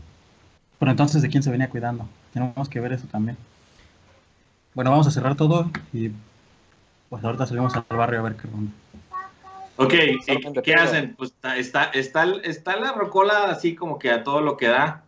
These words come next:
Speaker 2: Este, eh,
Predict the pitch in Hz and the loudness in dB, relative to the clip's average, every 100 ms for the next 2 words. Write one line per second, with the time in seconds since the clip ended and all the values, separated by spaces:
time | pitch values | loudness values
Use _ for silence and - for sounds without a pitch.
0 | - 120 113 - - 113 110 110 104 101 | -6 -2 -2 -6 -2 4 6 4 2 0
1 | 95 - _ _ _ _ _ 135 123 120 | -2 -8 _ _ _ _ _ 2 4 6
2 | 117 117 113 113 110 | 6 6 6 4 2